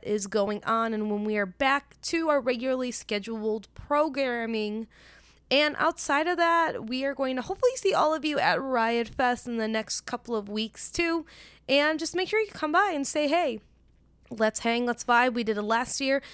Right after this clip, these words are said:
And if you wanna hang out with us as a group or just hang out with the club, make sure you join our Discord too. And you can ha-, go into our little, like, concert planning section, and we can all kinda drop our schedules of the day, any after shows you're going to.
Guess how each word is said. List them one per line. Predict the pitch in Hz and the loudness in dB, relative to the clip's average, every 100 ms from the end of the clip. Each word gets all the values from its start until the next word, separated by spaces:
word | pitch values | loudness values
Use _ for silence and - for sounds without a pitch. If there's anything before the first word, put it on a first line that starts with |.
| - - | -20 -2
And | 285 302 285 | 4 4 4
if | 233 | -4
you | 294 | -2
wanna | 302 311 | 0 -2
hang | 269 285 | -2 -2
out | 285 254 | 0 0
with | 285 | 0
us | 277 277 | 0 -2
as | 285 269 | -2 -2
a | |
group | 247 277 294 285 | -4 -2 -2 -2
or | |
just | 240 240 | -2 -2
hang | 226 233 | -4 -2
out | 262 123 | -2 0
with | 247 - | -2 -4
the | 240 | -10
club, | - 262 262 | -2 -2 0
make | 247 240 | -2 -4
sure | 277 | -4
you | 277 277 | -2 0
join | 277 277 | 0 0
our | 294 | 0
Discord | 220 285 302 - - 285 285 233 | 0 -2 -2 -4 0 2 2 -2
too. | - 294 302 294 285 - - - - | -4 0 2 0 -2 -8 -20 -20 -4
And | 277 294 294 | 2 2 2
you | 254 254 | -2 -2
can | 294 240 - - 196 | -2 -2 -8 -14 -10
ha-, | 196 240 220 | 0 0 2
go | 240 247 | 2 0
into | 233 | 0
our | 247 | -2
little, | 220 233 233 226 226 | -2 0 2 2 0
like, | 214 214 - | -2 -2 -8
concert | - 320 311 302 | -4 -4 -2 -6
planning | - 294 285 285 | -4 -6 -4 -4
section, | - 262 - 285 269 | -4 -4 -4 -4 -2
and | 254 | -2
we | 220 214 | -2 -6
can | - 233 | -4 -2
all | 208 202 | 0 -2
kinda | 247 214 | -4 -6
drop | 190 214 220 - | -2 0 0 -2
our | 202 | -4
schedules | - 330 285 311 262 | -2 -2 0 -2 -2
of | 262 | -4
the | 277 | -2
day, | 269 254 254 247 - - - | 0 2 0 -2 -12 -16 -4
any | 208 - | -4 -2
after | 302 302 311 | -4 -2 -2
shows | 294 302 | -2 -4
you're | 269 | 0
going | 285 277 277 | 2 2 0
to. | 311 285 294 | -2 2 2